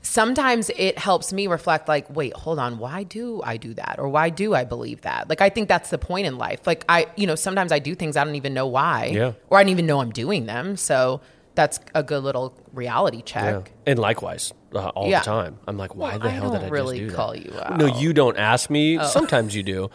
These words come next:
Speaker 2: <clears throat> But I'm just saying in my own
Speaker 1: Yeah.
Speaker 2: mind, like, I'm thinking, it's like, "Why do I do that?"
Speaker 1: Yeah.
Speaker 2: And I think the point is,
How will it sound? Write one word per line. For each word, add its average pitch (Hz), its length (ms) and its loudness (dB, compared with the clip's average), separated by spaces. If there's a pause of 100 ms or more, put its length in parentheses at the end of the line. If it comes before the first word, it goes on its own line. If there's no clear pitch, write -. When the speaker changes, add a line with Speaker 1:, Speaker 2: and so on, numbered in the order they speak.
(360)
Speaker 2:
<clears throat> - 100 -8 (520)
But 127 120 6
I'm 135 140 4
just 120 140 0
saying 110 260 2
in 104 140 0
my 95 200 0
own 101 540 4
Speaker 1:
Yeah. 165 220 2
Speaker 2:
mind, 113 180 2
like, 107 180 0
I'm 107 140 0
thinking, 98 300 -6
it's 95 80 -4
like, 90 180 -8
"Why 95 180 -6
do 110 220 -6
I 80 80 -8
do 82 200 -12
that?" - 120 -10
Speaker 1:
Yeah. 165 340 4 (240)
Speaker 2:
And 151 120 6
I 156 60 10
think 180 160 4
the 135 80 6
point 156 300 4
is, 107 200 2